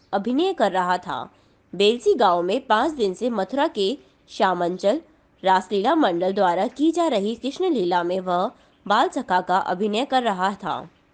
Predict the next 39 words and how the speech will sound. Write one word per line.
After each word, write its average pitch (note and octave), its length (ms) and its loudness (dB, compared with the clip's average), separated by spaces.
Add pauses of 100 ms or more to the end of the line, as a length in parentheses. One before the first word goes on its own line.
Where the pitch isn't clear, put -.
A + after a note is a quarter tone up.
(440)
बुधवार C#4 420 2
को G#4+ 140 -2
वह E4 140 4
अपने G#3+ 340 0
सत्रह B3 360 -2
वर्षीय G#3 340 -2
बड़े A3 260 0
भाई G3+ 340 -2 (380)
बैलेंद्र C4 460 2
व A#3+ 180 2
गांव G3 320 2
के F#4 120 0
दोस्त G#3+ 480 -4 (360)
सोलह D4+ 340 0
वर्षीय A#3 380 -2
अमन B3+ 300 0
अवस्थी F3+ 460 -4
के F#3 140 -6
साथ F3+ 260 0 (380)
उसकी E4 320 0
बाइक F3 300 0
से - 140 -6
ही G3 300 -4 (320)
कृष्ण C4 260 0
लीला F#3 320 2
में F3 180 0
मंचन G3 360 -2
करने F#3 400 -2 (300)
पहुंचा G#3+ 340 2
था। E3+ 200 -4
देर A#3 420 -2
रात F4+ 220 0
एक A3 220 -2
बजे F3 260 -2
कृष्ण E4 360 -2
लीला F3+ 320 0
समापन G3 520 -4
के D#4 140 -2
बाद F#3 280 0